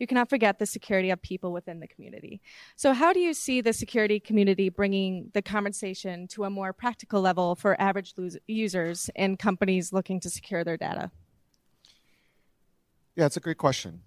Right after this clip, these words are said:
Speaker 2: Um, I think far too long in the security space, we've over-rotated on the academic or theoretical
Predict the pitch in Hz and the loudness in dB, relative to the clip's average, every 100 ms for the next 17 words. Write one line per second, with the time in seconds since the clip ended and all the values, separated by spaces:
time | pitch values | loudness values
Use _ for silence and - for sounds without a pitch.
0 | - - 135 127 127 _ 147 190 - 160 | -16 -2 2 2 -2 _ -6 -6 2 2
1 | 190 - 202 127 117 123 139 143 139 _ | 2 -2 -6 2 4 4 0 -4 -12 _
2 | - 143 123 - 127 - 123 120 120 - | -4 -2 -2 -6 -8 -2 0 0 -4 -4
3 | 110 117 - 110 104 _ _ - 139 135 | -2 -2 -4 -8 -8 _ _ -2 0 0
4 | 113 113 - 127 117 117 - - 101 101 | 0 0 0 -4 -2 -6 -8 -10 -8 -8
5 | 101 101 101 _ - 110 107 107 - 123 | -8 -12 -16 _ -20 -14 -12 -14 -6 -4
6 | 123 139 107 117 117 117 101 95 - 107 | -4 -6 -6 -6 -8 -10 -10 -10 -6 -4
7 | 107 104 107 107 107 | -4 -6 -10 -14 -14